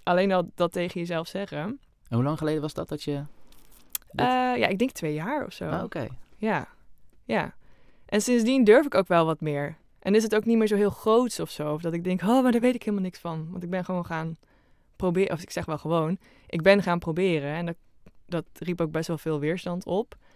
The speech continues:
Speaker 1: En spannend en wat dan ook. Maar,
Speaker 2: Mhm.
Speaker 1: eh, juist door het gewoon heel veel meer te gaan doen en uit te proberen en te experimenteren, wordt het nu eindelijk iets wat er gewoon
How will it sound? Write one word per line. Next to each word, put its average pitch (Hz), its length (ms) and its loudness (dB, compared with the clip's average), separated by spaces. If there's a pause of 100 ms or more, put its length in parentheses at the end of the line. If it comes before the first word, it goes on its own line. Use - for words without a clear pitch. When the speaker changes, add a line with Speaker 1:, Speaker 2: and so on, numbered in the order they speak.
(180)
Speaker 1:
En - 140 -12
spannend 156 500 -6
en 147 120 -10
wat 151 160 -8
dan 156 120 -4
ook. 156 220 -6
Maar, 160 220 0
Speaker 2:
Mhm. 117 100 -2 (440)
Speaker 1:
eh, 151 400 -6
juist 175 380 4
door 170 100 -2
het 165 120 -6
gewoon 165 160 -4
heel 170 140 -2
veel 160 420 -4
meer 165 300 0
te 151 100 -14
gaan 151 220 -8
doen 170 440 -2 (580)
en 165 160 -2
uit 156 180 -2
te 175 80 -12
proberen 151 520 -4
en 147 80 -6
te - 80 -8
experimenteren, 147 1000 -6 (420)
wordt 175 260 0
het 165 100 -6
nu 208 120 6
eindelijk 170 300 2
iets 170 180 -4
wat 165 160 -10
er 147 80 -8
gewoon 156 400 -6